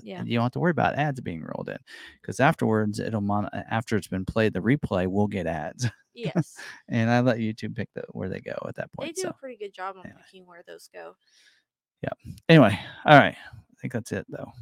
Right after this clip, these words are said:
Speaker 1: All right.
Speaker 2: Otherwise, I think we did a good job with that
Speaker 1: Yeah.
Speaker 2: then, so. Thank you guys very much for joining us. Thank you to the members. So I
Speaker 1: Thank
Speaker 2: think a
Speaker 1: you.
Speaker 2: lot of people that are left are members, but <laughs> thank you very much. Appreciate it.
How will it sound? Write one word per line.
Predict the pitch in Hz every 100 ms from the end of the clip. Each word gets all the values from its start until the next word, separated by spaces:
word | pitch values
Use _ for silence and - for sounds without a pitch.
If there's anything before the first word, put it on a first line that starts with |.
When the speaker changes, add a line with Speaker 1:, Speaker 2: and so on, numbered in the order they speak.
| -
Speaker 1:
All | 185
right. | 190 233
Speaker 2:
Otherwise, | 131 123 110 117 -
I |
think | - 123
we | -
did | 117 -
a |
good | 117 120
job | - -
with | -
that | -
Speaker 1:
Yeah. | - -
Speaker 2:
then, | 285
so. | - 120 - _ - - - _
Thank | 139 139
you |
guys | 139 139
very | 131 139
much | 139 -
for | 127
joining | 120 135 151 185
us. | 240
Thank | - 123
you | 131
to | 120
the |
members. | 110 113 135 208 254
So | - - -
I | 120
Speaker 1:
Thank | 120
Speaker 2:
think | 120
a |
Speaker 1:
you. | 110
Speaker 2:
lot | 107 107
of |
people | 117 117
that | 113 110
are |
left | 113 117 -
are | 117
members, | 117 131 156
but | 123 - -
<laughs> | 180 151 - 160 - - - - - -
thank | 135 127
you |
very | 123 131
much. | 127 143 -
Appreciate | - 131 - 135 143
it. | 185 -